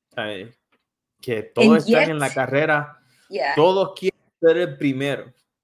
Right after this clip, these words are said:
Speaker 1: que diga contundentemente, "Fuimos los primeros". Contundentemente, ¿sabes? Porque en la ciencia,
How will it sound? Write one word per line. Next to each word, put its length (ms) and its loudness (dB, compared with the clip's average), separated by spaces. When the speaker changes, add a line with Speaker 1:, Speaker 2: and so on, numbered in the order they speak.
Speaker 1:
que 160 -6
diga 360 -2
contundentemente, 1160 -10
"Fuimos 520 -8
los 140 -6
primeros". 460 -16
Contundentemente, 840 -4
¿sabes? 380 -8
Porque 480 -6
en 160 -2
la 80 0
ciencia, 720 -8